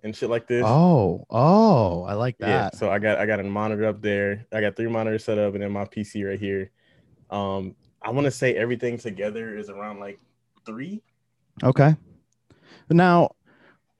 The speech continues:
Speaker 2: why, why did you wanna switch to P C? You know, like, I feel like so
Speaker 1: From
Speaker 2: many
Speaker 1: Xbox?
Speaker 2: peop-, yeah, from, like, console, because I feel like so many people now, even my friend group, are, like, starting to make that decision. But why? Why are people doing that?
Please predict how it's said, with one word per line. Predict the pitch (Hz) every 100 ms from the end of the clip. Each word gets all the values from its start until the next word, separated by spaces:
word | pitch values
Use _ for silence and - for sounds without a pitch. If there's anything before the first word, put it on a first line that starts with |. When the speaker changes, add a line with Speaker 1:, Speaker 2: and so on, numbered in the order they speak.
| _ _ _ _ _ -
Speaker 2:
why, | 131 143 170 190 190 185 160 147 117
why | 107 123 135
did | 165 147
you | 139 127
wanna | 120 120 107
switch | - 120 117 -
to | 107
P | - 101
C? | - - 95 98
You | 110
know, | 117 120
like, | 113
I | 113
feel | - 151
like | 127 -
so | - 139 135
Speaker 1:
From | 135
Speaker 2:
many | 117
Speaker 1:
Xbox? | 135 127 - -
Speaker 2:
peop-, | 131 -
yeah, | 156 151 113
from, | 135 123
like, | 120 -
console, | 139 139 135 110
because | 101 110 117
I | 127
feel | 147
like | 135 -
so | - 131
many | 131 123 113 - _ _ _ _ _
people | 170 175 147
now, | 120 110 107 107 - _ _ _
even | 139 135
my | 127 120 113
friend | 139 135 127
group, | 120 113
are, | 113
like, | 110 104
starting | - 127 123 113
to |
make | 107 110 -
that | 110 -
decision. | 95 - 135 127 117 104 98 98 _ _ _ - - _ - -
But | 101
why? | 95 110 95 82
Why | 98 117
are |
people | 127 104
doing | 95 98 85
that? | 80